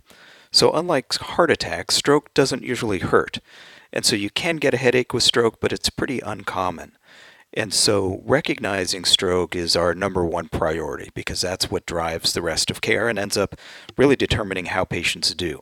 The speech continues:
Most of the time we talk about that fast scale that you alluded to a second ago,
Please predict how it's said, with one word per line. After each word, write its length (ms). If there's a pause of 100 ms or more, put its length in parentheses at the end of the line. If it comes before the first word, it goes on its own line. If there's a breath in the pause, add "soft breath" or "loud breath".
(800 soft breath)
Most 280
of 80
the 60
time 220
we 120
talk 240
about 260
that 240
fast 380
scale 580
that 220
you 80
alluded 380
to 120
a 60
second 340
ago, 320